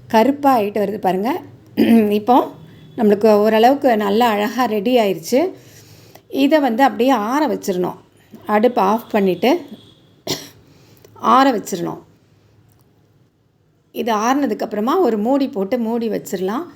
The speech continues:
இது எவ்வளோ நேரம் பாருங்க, நான் இது சூடாவே தொட்டு காமிக்கிறேன், இந்த கருமை நிறம் எப்படி வந்து கையில ஒட்டுதுன்னு. அதுக்கப்புறமா அப்புறம் பார்க்கலாம்.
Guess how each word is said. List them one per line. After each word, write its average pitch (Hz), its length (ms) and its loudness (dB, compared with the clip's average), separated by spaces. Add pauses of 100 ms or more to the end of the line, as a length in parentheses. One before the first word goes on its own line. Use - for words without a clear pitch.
(360)
இது 240 240 -4
எவ்வளோ 233 280 0
நேரம் 285 360 0
பாருங்க, 220 280 2
நான் 254 240 0
இது 240 140 0 (100)
சூடாவே 330 420 4
தொட்டு 233 260 0
காமிக்கிறேன், 208 440 -2
இந்த 233 220 -2
கருமை 214 380 -2
நிறம் 196 280 -2
எப்படி 185 300 0
வந்து 214 220 -2
கையில 196 380 2
ஒட்டுதுன்னு. 180 400 -2 (420)
அதுக்கப்புறமா 254 600 0
அப்புறம் 220 280 -4
பார்க்கலாம். 196 540 -4